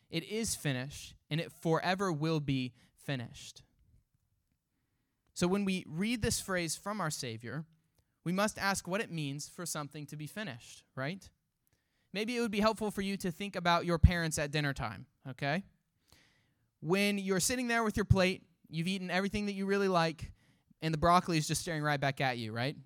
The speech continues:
The broccoli's sitting there on the plate, but you really just want more mashed potatoes, okay? That's what you came here for. That's the good stuff, okay?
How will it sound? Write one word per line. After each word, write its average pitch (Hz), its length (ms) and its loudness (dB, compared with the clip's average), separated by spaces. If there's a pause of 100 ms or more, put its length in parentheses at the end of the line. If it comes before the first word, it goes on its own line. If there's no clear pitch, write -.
The 131 80 -6
broccoli's 151 380 4
sitting 175 240 -2
there 165 160 4
on 160 160 2
the 165 40 0
plate, 156 380 4 (540)
but 170 100 2
you 170 80 2
really 190 220 6
just 175 160 -2
want 175 140 0
more 160 120 4
mashed 151 240 2
potatoes, 135 560 -4
okay? 135 160 -2
That's 139 180 0
what 170 80 -2
you 151 60 -4
came 151 200 2
here 147 100 2
for. 143 240 0
That's 143 180 0
the 147 80 -4
good 139 200 -2
stuff, - 420 -2 (260)
okay? 165 360 2